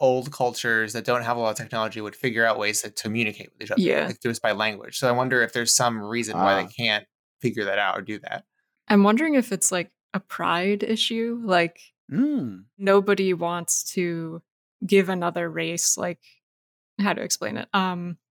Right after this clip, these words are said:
Speaker 2: like, everybody would want their language to be the common language, and nobody wants to give that up,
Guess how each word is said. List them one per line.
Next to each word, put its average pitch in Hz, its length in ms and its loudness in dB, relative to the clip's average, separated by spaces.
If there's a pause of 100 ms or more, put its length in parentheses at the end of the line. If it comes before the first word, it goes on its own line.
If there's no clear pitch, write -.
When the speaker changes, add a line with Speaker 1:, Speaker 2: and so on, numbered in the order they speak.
(440)
Speaker 2:
like, 214 200 4
everybody 202 480 4
would 185 200 0
want 180 380 -2
their 180 220 0
language 170 600 -4
to 185 100 0
be 170 200 -2
the 165 360 -8 (160)
common 180 600 -2
language, 190 640 0
and 180 120 0
nobody 170 340 -2
wants 170 340 -2
to - 100 -2
give 175 220 -4
that 175 180 -2
up, 170 220 -4